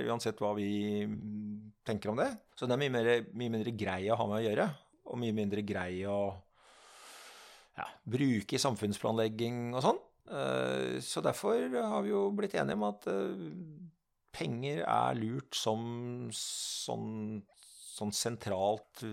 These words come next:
virkemiddel og planvirkemiddel i samfunnet. Og det er det veldig mange som er opptatt av, forståelig nok. Og da taper naturen, fordi den er mye mindre grei å, å, eh, putte inn i et budsjett.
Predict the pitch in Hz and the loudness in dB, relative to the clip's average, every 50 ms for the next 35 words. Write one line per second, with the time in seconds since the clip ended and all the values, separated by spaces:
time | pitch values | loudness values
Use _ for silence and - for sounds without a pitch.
0 | 101 107 113 - _ _ _ _ _ _ _ _ - - 113 - - - 98 95 | -8 -10 -14 -20 _ _ _ _ _ _ _ _ -4 -4 -4 -4 -4 -4 -2 -2
1 | 95 92 107 110 117 120 123 123 123 120 120 123 120 - 110 110 110 110 110 110 | -2 -2 -2 -4 -4 -4 -2 -2 -2 -2 -2 -2 0 0 2 2 2 0 0 -2
2 | 107 104 _ - 117 113 110 104 95 95 95 95 98 - - - 101 98 98 110 | -4 -8 _ 4 6 6 8 6 6 2 0 0 -2 -2 0 -2 -2 -2 -2 -4
3 | 110 117 120 117 104 - 104 113 165 269 - - _ _ _ _ _ _ _ _ | -6 -2 0 0 0 0 0 0 0 0 -2 -6 _ _ _ _ _ _ _ _
4 | _ _ _ _ _ - 127 127 120 123 123 127 123 120 110 107 110 117 113 113 | _ _ _ _ _ -2 0 2 4 4 4 2 2 0 0 0 2 4 4 4
5 | 113 113 104 98 104 98 90 90 - 98 98 98 87 - - 90 - - 226 285 | 4 2 2 2 0 0 -2 -2 -2 -2 -2 -2 -4 -4 -6 -2 0 0 0 0
6 | - _ _ _ _ _ - - - - 117 107 113 151 277 - - - - - | -4 _ _ _ _ _ -8 -8 -2 0 0 0 2 0 -2 -2 -4 -12 -14 -14
7 | _ _ _ _ - - - - - - - - _ _ _ - - 127 123 127 | _ _ _ _ -20 -20 -20 -20 -20 -20 -20 -20 _ _ _ -4 0 2 2 2
8 | - - - - - 101 101 - 98 92 92 90 - - - 113 107 101 98 98 | 6 4 4 4 4 0 0 0 -2 -4 -4 -6 -8 -8 -4 -2 -2 0 0 -2
9 | 95 98 98 98 92 92 92 95 98 95 104 - _ _ 202 113 113 107 98 98 | -2 -2 0 0 0 0 -2 -2 -4 -8 -10 -14 _ _ -4 -2 -2 0 0 0
10 | 104 101 92 92 95 101 101 101 101 101 98 101 98 98 95 95 95 101 87 82 | -2 -2 -2 -2 -2 -2 -2 -2 -2 -2 -2 -2 -2 -4 -4 -2 0 0 0 0
11 | 87 90 95 95 95 98 98 95 95 90 - - 175 190 170 113 107 107 104 101 | 0 -2 0 0 0 0 -2 -2 -4 -8 -14 -16 -14 -12 -10 -8 -6 -6 -6 -6
12 | 104 104 101 101 98 98 98 98 98 98 98 98 98 101 104 98 95 - _ _ | -6 -6 -6 -6 -6 -6 -6 -6 -8 -8 -8 -8 -8 -8 -10 -12 -12 -16 _ _
13 | - 123 117 - - 104 98 98 98 - - 110 - 87 - - - - | -4 -4 -2 0 -2 -2 0 0 -2 -2 -2 -2 -2 -2 -6 -6 -8 -8